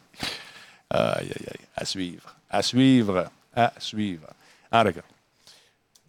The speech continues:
Mais ça se peut, paraît-il. Ça se peut. Mon père est décédé. Puis à un moment donné, j'étais en train de travailler sur une porte, puis honnêtement, je botchais. Ma mère, elle me checkait. « Fais pas ça, Denis, fais pas ça. » Je dis, « Correct, man, on va t'arranger ça. » Je vais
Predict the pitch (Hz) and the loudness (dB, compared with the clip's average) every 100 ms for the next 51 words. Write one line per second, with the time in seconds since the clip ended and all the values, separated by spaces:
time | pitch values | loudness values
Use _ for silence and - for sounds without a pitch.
0 | _ _ _ _ _ _ 120 160 - 165 | _ _ _ _ _ _ -4 -4 -4 -4
1 | - - - - _ _ - 131 - - | -4 -6 -8 -18 _ _ -6 -6 -8 -20
2 | _ _ _ _ _ _ _ _ _ _ | _ _ _ _ _ _ _ _ _ _
3 | 107 95 107 101 92 - 90 - _ _ | -2 2 2 2 0 -4 -6 -8 _ _
4 | _ _ _ _ _ _ _ _ - 95 | _ _ _ _ _ _ _ _ -4 0
5 | 92 107 107 92 85 95 101 82 85 87 | 0 0 0 -2 0 -2 -2 -4 -4 -2
6 | 87 95 101 92 110 - _ 92 90 107 | 0 0 -4 -2 -4 -4 _ -6 0 0
7 | 104 127 107 107 - - - - _ _ | 2 0 4 2 0 -8 -10 -20 _ _
8 | _ _ _ _ _ _ 82 85 90 85 | _ _ _ _ _ _ -4 -2 -2 -2
9 | - - 92 - 151 170 - 208 175 170 | -8 -4 -4 -2 -4 -2 0 0 0 -2
10 | 165 208 196 156 165 - - _ 92 98 | 0 -2 -2 -2 -2 -6 -12 _ 0 4
11 | 117 104 107 113 92 85 95 92 - 123 | 2 2 0 -2 -4 -2 -2 -2 -6 -10
12 | - _ _ _ _ 113 | -10 _ _ _ _ -6